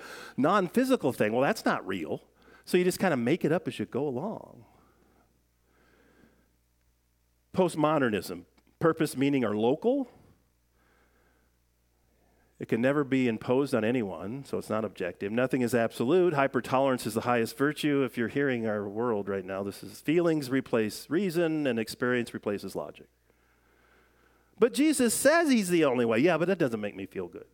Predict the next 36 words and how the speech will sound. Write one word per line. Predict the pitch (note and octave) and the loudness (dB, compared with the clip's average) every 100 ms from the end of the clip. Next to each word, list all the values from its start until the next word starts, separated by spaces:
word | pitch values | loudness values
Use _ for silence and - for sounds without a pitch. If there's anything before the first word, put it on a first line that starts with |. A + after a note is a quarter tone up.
| _ - - - _ | _ -20 -20 -20 _
"But | G#3 G#3 | 2 4
Jesus | C#4 A3+ A#3 - | 2 4 2 2
said | - D#4 F4 | 4 6 4
you, | C4+ A3+ E3 | 2 0 0
you're | F3+ F3+ D#3+ | 2 2 2
supposed | - E3 - | 2 0 0
to | |
give | C#3+ D3 C#3 | 0 2 2
your | |
life | C#3 C3+ C3 | 4 2 2
to | B2+ | 2
him | B2+ | 2
and | A#2+ | 0
follow | A2+ D3+ C3+ B2 | 0 0 2 2
what | A#2+ | 0
he | A2+ | 0
said | - B2 | 0 0
and | A#2 A2+ | 0 -2
try | B2+ | 0
to | A2+ | 0
learn | A2 A2+ | 0 0
his | G#2 G2+ | -2 -2
word | A2+ G#2 | -2 0
and | G#2 | 0
live | A2 | 0
a | |
life | G2+ G#2 G2 | 0 -2 -2
worth | G#2+ G#2+ | -2 -2
it." | |
But | D3 | -4
I | D#3+ D3+ D#3+ | -4 -6 -8
don't, | C#3+ | -10
I | C#3+ C3+ C3 A2+ G#2+ | -12 -14 -14 -16 -18
don't | F#2+ E2+ | -18 -18
like | F2 - | -20 -20
that. | - | -20